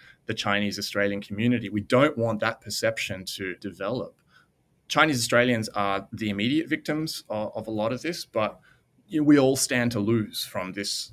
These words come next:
warmongering. Um, you know, we lose in the way that asio is empowered with more laws to impinge on our, on our civil liberties. We lose when public funding is redirected from health and education to buying missiles and developing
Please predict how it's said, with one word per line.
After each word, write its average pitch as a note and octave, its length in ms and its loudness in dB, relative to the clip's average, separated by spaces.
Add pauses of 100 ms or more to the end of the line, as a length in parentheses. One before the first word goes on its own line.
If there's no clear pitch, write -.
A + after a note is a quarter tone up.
(120)
warmongering. G#2 580 -2 (560)
Um, G#2 540 -2 (440)
you A#2 100 -4
know, G2 120 -4
we G#2 80 -2
lose C3 560 4
in A#2+ 100 2
the G#2+ 80 0
way G#2 180 2
that G2+ 160 -4
asio G#2+ 560 -2
is G2+ 100 -6
empowered G2+ 720 -2 (220)
with G#2+ 240 -6
more G#2+ 220 -2
laws G#2 540 -4
to G2+ 180 -6
impinge G2+ 480 -8
on G2+ 160 -4
our, F#2+ 380 -8
on G2 340 -8
our F#2+ 100 -6
civil G#2 280 -10
liberties. D#3+ 420 2
We G#2+ 80 -4
lose A2+ 460 -2
when G2 300 -6
public A2+ 300 0
funding D3+ 380 0
is A2+ 140 -2
redirected A2 640 -4
from F2+ 260 -10 (120)
health B2 260 2
and G#2+ 80 0
education G2+ 720 -2 (120)
to F2 280 -8 (100)
buying G2+ 420 -10
missiles G2 680 -6
and G2 140 -16
developing G2 600 -10